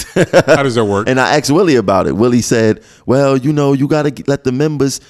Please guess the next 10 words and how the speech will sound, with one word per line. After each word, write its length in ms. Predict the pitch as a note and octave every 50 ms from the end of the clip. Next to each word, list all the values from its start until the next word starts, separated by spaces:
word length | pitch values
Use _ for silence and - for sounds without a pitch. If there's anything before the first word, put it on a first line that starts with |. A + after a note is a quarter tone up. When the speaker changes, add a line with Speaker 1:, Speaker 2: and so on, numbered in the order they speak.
| _ _
Speaker 1:
it's 160 | - D3+ -
what 160 | - D#3+ -
the 60 | - C3+
members 400 | C#3 D3 D#3 D3+ C#3 C3 - -
put. 440 | - - F#3+ E3+ - - - _ -
But 260 | A#2 A2+ G2+ - - _
you 300 | G#2+ G2 A#2 D#3 F3 F3
as 160 | C#3+ B2+ G#2
an 140 | A2+ G2+ G#2
officer, 560 | D3 F3 F#3 - - - - G#2 F#2+ F2+ F2+